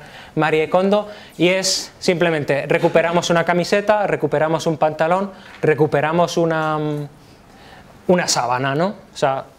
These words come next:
las cosas que habría en una, un armario, por simplificarlo, solo he hecho recuperar, no he hecho más persistencia que eso.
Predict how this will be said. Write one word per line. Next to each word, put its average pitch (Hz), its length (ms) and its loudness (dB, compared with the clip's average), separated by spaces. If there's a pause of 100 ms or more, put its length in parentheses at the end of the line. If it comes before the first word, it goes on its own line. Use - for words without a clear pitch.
las 160 160 0
cosas 190 300 0
que 185 100 2
habría 170 260 2
en 165 60 0
una, 156 240 -2
un 160 120 0
armario, 143 360 0
por 147 160 0
simplificarlo, 175 720 2 (260)
solo 165 260 4
he 165 40 6
hecho 190 240 2
recuperar, 131 640 0
no 131 200 0
he 139 200 -2
hecho 151 240 0
más 151 200 0
persistencia 160 680 0 (1300)
que 139 220 0
eso. 110 180 -6